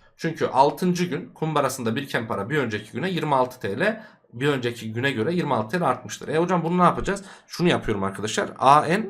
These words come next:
ve A N artı bir. Hani bunu A N dedim. Buna A N artı bir. Çünkü ben o beş altıyı kafadan yazdım. Yani N'in ne olduğunu bilmediğim için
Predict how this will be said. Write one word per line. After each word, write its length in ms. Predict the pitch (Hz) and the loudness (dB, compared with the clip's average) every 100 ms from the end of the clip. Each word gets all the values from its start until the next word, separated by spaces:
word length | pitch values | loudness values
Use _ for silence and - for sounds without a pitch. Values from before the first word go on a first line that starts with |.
| 349 | -4
ve 120 | 165 | 0
A 260 | 175 175 170 | 4 6 6
N 140 | 170 | 6
artı 260 | 143 - 101 | 4 2 -2
bir. 60 | |
Hani 220 | 113 101 113 | -2 -2 -2
bunu 260 | 147 139 - - _ - | -2 -2 -6 -20 _ 2
A 240 | 123 131 | 4 6
N 220 | 143 147 | 4 2
dedim. 240 | 104 147 196 | 0 -2 0
Buna 300 | 196 190 185 | 2 6 6
A 40 | |
N 160 | 180 151 | 6 4
artı 200 | - 101 | 2 -4
bir. 60 | |
Çünkü 200 | - 123 | -6 -2
ben 120 | 127 123 | 0 2
o 240 | 123 113 | 2 2
beş 180 | 120 135 | 0 0
altıyı 280 | 123 131 - | -2 -4 -6
kafadan 300 | 123 135 131 | -6 -2 -2
yazdım. 440 | 101 101 220 254 - - _ - | -2 -4 -6 -10 -16 -20 _ -8
Yani 200 | 110 131 | -4 0
N'in 160 | 160 151 | 2 6
ne 40 | |
olduğunu 380 | 165 143 131 131 | 8 6 2 -2
bilmediğim 340 | 151 113 110 | 0 0 0
için 280 | 123 - - | -4 -6 -10